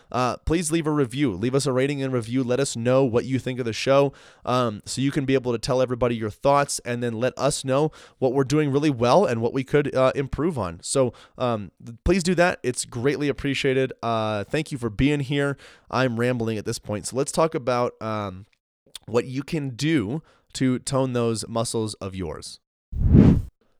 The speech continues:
Tone is a made-up word. That's how we're gonna start this episode. Um, it's, it's a marketing word, okay? It's, it's something that, uh, people in the fitness space and genius marketers have used forever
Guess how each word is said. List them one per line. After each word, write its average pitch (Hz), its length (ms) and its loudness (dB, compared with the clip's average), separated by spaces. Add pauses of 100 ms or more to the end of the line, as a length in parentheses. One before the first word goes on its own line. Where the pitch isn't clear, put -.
(280)
Tone 208 480 0
is 131 640 2
a 113 60 -6
made-up 104 380 -6
word. - 240 -8 (800)
That's 139 280 0
how 131 120 0
we're 139 80 -2
gonna 120 220 -4
start 110 260 -4
this 98 160 -8
episode. 85 560 -10
Um, 104 320 -4 (380)
it's, 165 260 0
it's 170 160 2
a 151 60 4
marketing 101 480 -6
word, 76 280 -10
okay? 107 360 -4
It's, 107 420 -8 (240)
it's 123 160 -8
something 139 360 -4
that, 113 200 -6 (460)
uh, 101 320 -6
people 135 340 -6
in 127 60 -4
the 110 80 -6
fitness 127 340 -2
space 123 500 0
and 101 280 -8
genius 123 340 -4
marketers 107 500 -6
have 101 160 -10
used 104 220 -8
forever 107 640 -6